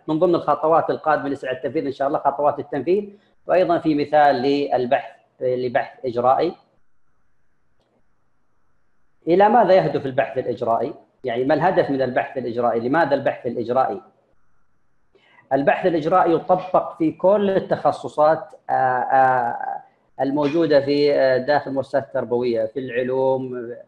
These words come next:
بأنواع أحياء، فيزياء، كيمياء، رياضيات، في اللغة الإنجليزية، في التدريس الإسلامية، لأن كلها مقررات يا، يا، يا تعرض للمتعلم، وبالتالي هذه المقررات أكيد أن يواجه،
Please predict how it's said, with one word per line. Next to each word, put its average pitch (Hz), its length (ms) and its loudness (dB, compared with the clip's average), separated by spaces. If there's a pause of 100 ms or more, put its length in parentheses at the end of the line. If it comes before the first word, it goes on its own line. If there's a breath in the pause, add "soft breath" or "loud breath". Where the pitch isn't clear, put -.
(480)
بأنواع 135 480 0
أحياء، 127 480 2
فيزياء، 127 300 -2
كيمياء، 131 240 -6
رياضيات، 131 360 0
في - 60 -12
اللغة 127 200 -2
الإنجليزية، 123 640 -2
في - 100 -4
التدريس 120 380 -14
الإسلامية، 131 240 -6
لأن 147 260 -2 (240)
كلها 208 260 2
مقررات 165 720 0
يا، 156 180 2 (460 soft breath)
يا، 139 180 2
يا 139 580 0 (100)
تعرض 185 380 4
للمتعلم، 160 1000 2
وبالتالي 156 480 0
هذه 165 240 4
المقررات 135 680 2
أكيد 180 400 2
أن 151 200 2
يواجه، 156 520 2